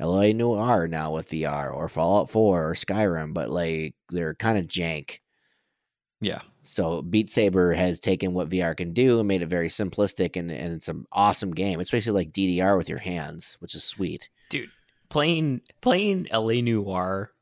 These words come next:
Speaker 3: V R sounds so terrible. <laughs> Like,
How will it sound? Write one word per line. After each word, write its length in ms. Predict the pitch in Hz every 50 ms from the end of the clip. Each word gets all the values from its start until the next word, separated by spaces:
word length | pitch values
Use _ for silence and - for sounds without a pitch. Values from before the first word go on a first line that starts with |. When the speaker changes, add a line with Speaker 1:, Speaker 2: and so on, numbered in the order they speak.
| _ _ _ -
Speaker 3:
V 380 | 104 98 98 98 104 98 110
R 280 | 113 110 113 113 117 117
sounds 400 | - - - 101 87 90 90 -
so 320 | - - - - 110 101
terrible. 800 | 101 - - - - - 85 76 85 82 - - - 104 - _ _
<laughs> 40 | _ _ _ _ _ _ _ _ _ -
Like, 240 | 123 104 92 -